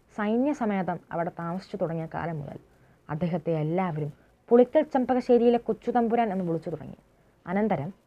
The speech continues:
അദ്ദേഹത്തിൻ്റെ സമാവർത്തനം കഴിയുകയും ഇല്ലപ്പേരിൽ പുളിക്കൽ എന്നുണ്ടായിരുന്നതും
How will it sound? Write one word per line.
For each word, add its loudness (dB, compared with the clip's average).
അദ്ദേഹത്തിൻ്റെ -2
സമാവർത്തനം -2
കഴിയുകയും -2
ഇല്ലപ്പേരിൽ 2
പുളിക്കൽ 6
എന്നുണ്ടായിരുന്നതും 2